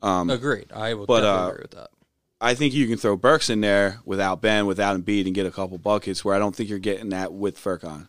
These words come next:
Speaker 2: Well, I, I would,
Speaker 1: But
Speaker 2: I
Speaker 1: it's
Speaker 2: would pick Burks. So I, the, I, I didn't pick Burks 'cause I don't think he's
Speaker 1: It's a
Speaker 2: back.
Speaker 1: mute point because I don't think he's here.
Speaker 2: Yeah,
Speaker 1: Yes.
Speaker 2: so that, that I kinda took that into consideration. Yes, if he is, if he's in the list, then even my Phantom aside, I would pick Burks.
Speaker 1: But,
Speaker 2: But,
Speaker 1: uh,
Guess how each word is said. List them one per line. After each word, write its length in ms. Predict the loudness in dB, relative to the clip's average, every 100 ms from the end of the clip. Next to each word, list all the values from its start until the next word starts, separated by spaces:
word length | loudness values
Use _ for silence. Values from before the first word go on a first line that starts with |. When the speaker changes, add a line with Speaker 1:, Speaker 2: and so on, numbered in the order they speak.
| _
Speaker 2:
Well, 100 | 2
I, 180 | 2 2
I 160 | 4 4
would, 80 | 8
Speaker 1:
But 260 | 6 6 2
Speaker 2:
I 100 | 2
Speaker 1:
it's 60 | 4
Speaker 2:
would 160 | 4
pick 240 | 4 0 2
Burks. 300 | 0 0 0
So 80 | 0
I, 140 | 0 0
the, 160 | -2 2
I, 240 | 2 2 2
I 140 | 0
didn't 320 | 2 2 2 2
pick 160 | 0
Burks 180 | 2 0
'cause 140 | 2
I 140 | 4 4
don't 120 | 2
think 140 | -4
he's 60 | -4
Speaker 1:
It's 120 | 2
a 20 | 6
Speaker 2:
back. 80 |
Speaker 1:
mute 180 | 6 6
point 300 | 4 0 2
because 200 | -2 0 0
I 60 |
don't 120 | 0
think 120 | -4 -8
he's 120 | -6
here. 220 | -10 -12
Speaker 2:
Yeah, 120 | -4 -4
Speaker 1:
Yes. 180 | -2
Speaker 2:
so 120 | 0 0
that, 300 | 2 2 2
that 120 | 0
I 120 | 0
kinda 280 | 2 2 2
took 160 | 2 2
that 180 | 2 2
into 180 | -2
consideration. 640 | -4 -4 -2 0 0 -2 -4
Yes, 320 | -4 -4 -6
if 100 | -2
he 200 | 2 4
is, 200 | 4 0 -4
if 180 | -6
he's 260 | -2 -2 0
in 140 | 0
the 80 | 0
list, 480 | -2 -2 -2 -6 _ -20 -20 -20 0
then 260 | 2 2
even 380 | 2 4 4 4
my 160 | 2 0
Phantom 340 | 2 0 0
aside, 400 | -4 0 0 0
I 160 | -4 -6
would 100 | -6
pick 220 | -10 -12
Burks. 340 | -12 -10 -10 -2
Speaker 1:
But, 80 |
Speaker 2:
But, 60 | 2
Speaker 1:
uh, 260 | 4 2